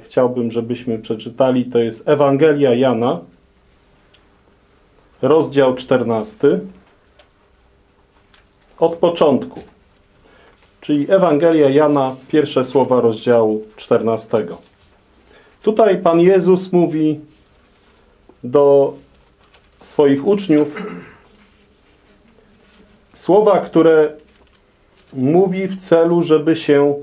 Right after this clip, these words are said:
nie bali, żeby całkowicie ich strach i lęk zostały zaspokojone i, i żeby już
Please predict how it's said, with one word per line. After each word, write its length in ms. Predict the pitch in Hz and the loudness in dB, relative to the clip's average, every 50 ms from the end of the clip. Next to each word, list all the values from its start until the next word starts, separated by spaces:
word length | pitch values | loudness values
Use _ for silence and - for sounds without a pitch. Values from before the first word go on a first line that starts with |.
| - - _ - | -14 -20 _ -6
nie 240 | 113 117 135 147 147 | -2 0 2 2 2
bali, 440 | 143 160 147 120 110 95 92 92 92 - - _ _ _ _ _ _ _ _ _ _ - | 2 2 0 0 -2 -4 -6 -12 -16 -20 -20 _ _ _ _ _ _ _ _ _ _ -12
żeby 680 | 120 110 127 135 131 131 139 135 135 135 131 131 131 131 127 - _ _ _ _ - | -6 -2 0 0 2 2 2 2 4 4 2 2 0 -2 -6 -16 _ _ _ _ -6
całkowicie 800 | - - 156 156 156 - 160 139 123 151 160 - - - 160 147 | -2 0 0 0 2 2 0 0 0 -4 -8 -8 -2 -2 0 0
ich 360 | 147 139 139 135 135 - - - - _ _ _ _ _ _ _ _ _ _ _ _ _ _ _ | 0 0 -2 -2 -2 -2 -10 -18 -20 _ _ _ _ _ _ _ _ _ _ _ _ _ _ _
strach 480 | - - - - 139 147 156 151 - | -20 -12 -4 0 0 0 0 -2 -2
i 80 | 160 143 | -2 0
lęk 340 | 127 123 127 131 131 127 - - - - | 0 2 2 0 -2 -2 -6 -12 -16 -12
zostały 720 | 113 104 127 127 127 - - 135 123 120 120 120 117 117 117 117 - _ _ _ _ _ _ _ _ _ _ _ _ _ _ _ - _ _ _ - | -6 -4 -4 -4 -4 0 0 2 2 2 2 0 -2 -2 -4 -8 -16 _ _ _ _ _ _ _ _ _ _ _ _ _ _ _ -20 _ _ _ -12
zaspokojone 1040 | - 107 147 151 151 151 - 151 143 143 - 135 131 135 147 156 156 160 165 165 160 - - _ _ _ _ _ _ _ _ _ _ _ - | -2 0 0 0 0 0 0 0 0 0 0 2 4 4 4 4 2 2 0 0 -2 -4 -10 _ _ _ _ _ _ _ _ _ _ _ -4
i, 400 | 139 135 139 143 143 143 143 143 139 | 0 2 2 4 4 2 0 0 0
i 200 | 135 131 139 135 | -2 -2 -2 0
żeby 320 | 123 135 127 127 131 131 | -2 -2 -2 0 0 0
już 440 | 127 131 135 135 135 - - - _ | 0 0 0 -2 -4 -6 -12 -20 _